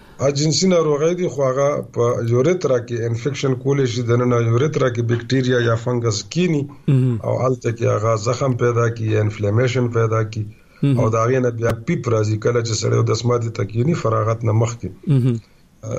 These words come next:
Speaker 1: نو نو غونته یا پیپ ته نو بهیږي، یا د متیازو منځ کې راشي، یا کله کله چې دی بالکل فارغېږي، دغه وخت کې هغه پیپ را خارج شي ورسره.
Speaker 2: صحیح. او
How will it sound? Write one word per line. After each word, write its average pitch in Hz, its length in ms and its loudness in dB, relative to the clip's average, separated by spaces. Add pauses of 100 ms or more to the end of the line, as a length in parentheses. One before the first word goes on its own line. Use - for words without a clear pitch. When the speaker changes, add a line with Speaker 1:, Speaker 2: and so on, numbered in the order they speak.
(260)
Speaker 1:
نو 113 260 2
نو 127 360 4
غونته 123 340 0
یا 120 240 2
پیپ 123 300 -4
ته 131 120 0
نو 131 140 2
بهیږي، 120 480 0
یا 117 120 4
د 117 80 0
متیازو 117 560 0
منځ 120 340 0
کې - 80 -6
راشي، 123 380 0
یا 117 120 0
کله 120 260 0
کله 123 320 -2 (540)
چې - 60 -6
دی 120 220 2
بالکل 131 340 -2
فارغېږي، 123 580 0
دغه 131 300 0
وخت 110 300 -2
کې - 40 -6
هغه 104 220 0
پیپ 104 280 -6
را 92 100 0
خارج 85 400 -4
شي - 180 -4
ورسره. 80 420 -4
Speaker 2:
صحیح. 131 420 0 (340)
او 139 160 2